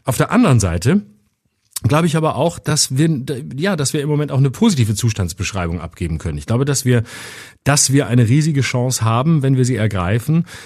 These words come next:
mehr zu wissen und mehr zu verstehen als viele Generationen vor uns und als viele Menschen vor uns. Dass wir durch das Internet eine in-,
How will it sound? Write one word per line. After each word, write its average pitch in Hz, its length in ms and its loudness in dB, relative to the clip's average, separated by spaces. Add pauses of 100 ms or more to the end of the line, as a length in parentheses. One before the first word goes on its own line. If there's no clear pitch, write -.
mehr 131 300 6
zu 131 220 4
wissen 175 320 4
und 147 100 6
mehr 135 180 6
zu 131 140 -4
verstehen 127 600 2
als 107 200 0
viele 147 300 0
Generationen 123 680 4
vor 143 240 2
uns 80 220 -2
und 101 120 -2
als 95 140 0
viele 123 240 4
Menschen 127 340 4
vor 78 260 -2
uns. - 260 -8
Dass - 200 -2
wir 113 240 4 (480)
durch 143 180 2
das 123 180 0
Internet 147 400 2
eine 117 160 4
in-, 143 260 2